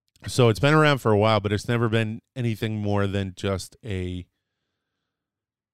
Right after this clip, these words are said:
you know, a backwater, <laughs> backwater pit stop.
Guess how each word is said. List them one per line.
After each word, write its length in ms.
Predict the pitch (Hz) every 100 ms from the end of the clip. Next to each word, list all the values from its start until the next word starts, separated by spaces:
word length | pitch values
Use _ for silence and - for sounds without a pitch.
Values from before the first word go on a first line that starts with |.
| _ _ _
you 380 | - - 143 143
know, 180 | 139 123
a 40 | 110
backwater, 680 | 120 113 110 107 104 98 - _
<laughs> 420 | - - - - 170
backwater 640 | 123 147 131 127 123 110
pit 300 | - 110 95
stop. 260 | - 87